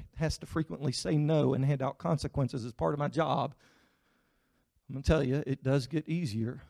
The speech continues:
with time and with practice. Guys, boundaries, I don't know what y'all are expecting with this, but boundaries, they're super simple, not easy, but super simple, but they're not about destroying relationships.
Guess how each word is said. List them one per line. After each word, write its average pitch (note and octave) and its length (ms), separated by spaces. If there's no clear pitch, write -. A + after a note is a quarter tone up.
with - 160
time C3+ 300
and C3 100
with C3+ 140
practice. - 520
Guys, D3 240
boundaries, C3+ 880
I D#3 60
don't A#3 140
know A#3+ 80
what G#3+ 180
y'all F3 160
are C#3 100
expecting C#3+ 500
with B2+ 120
this, C#3 200
but C3 200
boundaries, C#3 640
they're C#3 140
super A#3+ 420
simple, G3 640
not E3+ 240
easy, G3+ 320
but D3 160
super B3 320
simple, D#3 420
but - 140
they're D#3 140
not F#3 360
about D#3+ 560
destroying E3 840
relationships. - 1080